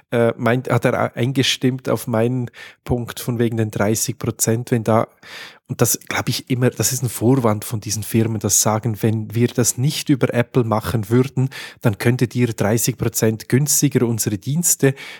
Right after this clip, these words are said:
bekommen. Ich mach mit dir jede Wette, dieses, ich spreche es jetzt nicht laut aus, Spotify,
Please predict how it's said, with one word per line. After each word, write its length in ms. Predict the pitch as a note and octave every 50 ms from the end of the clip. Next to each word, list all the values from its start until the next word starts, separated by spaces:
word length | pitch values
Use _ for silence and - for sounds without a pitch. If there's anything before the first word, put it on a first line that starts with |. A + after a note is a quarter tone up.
| -
bekommen. 580 | - C3+ - - - A#2 A#2 B2 C3+ C3 C#3 -
Ich 200 | - B2+ - -
mach 180 | - B2+ - -
mit 160 | C3 G#2+ -
dir 120 | A#2+ A#2 A2
jede 640 | G#2+ G#2+ G#2+ A#2+ C3 C3+ C3+ B2+ - C3 A#2+ G#2+ G2+
Wette, 400 | G#2 A2+ - - - A2+ A2+ - - - - - - _
dieses, 560 | - A2+ F#2+ G2+ A2 G#2 - - - - _ _ _ _ - _ _ _ _ _ _ _ D4 C#4 - - F#3 D#3+ D3 B2+ - _ _ - - _ - -
ich 260 | - - - - -
spreche 240 | - - G2+ G2+ -
es 40 | - A#2+ -
jetzt 60 | -
nicht 200 | A#2+ - - -
laut 420 | A2+ A#2+ D3+ D3 - - - -
aus, 400 | B2+ A#2+ B2+ C3+ C3 - - - -
Spotify, 880 | - - - - - C3 B2+ - C#3+ B2+ - - A#2 G#2 G#2 A2 A2+ G#2